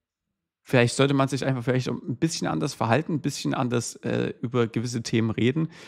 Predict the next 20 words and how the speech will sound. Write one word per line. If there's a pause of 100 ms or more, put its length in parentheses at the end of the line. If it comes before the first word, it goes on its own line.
(220)
und
vielleicht
mal
nicht
einen
Gronkh
irgendwelchen
Sachen
beschul-,
oder
zu
irgendwelchen
Sachen
beschuldigen,
die
keinen
Sinn
ergeben. (1000)
Ah
ja.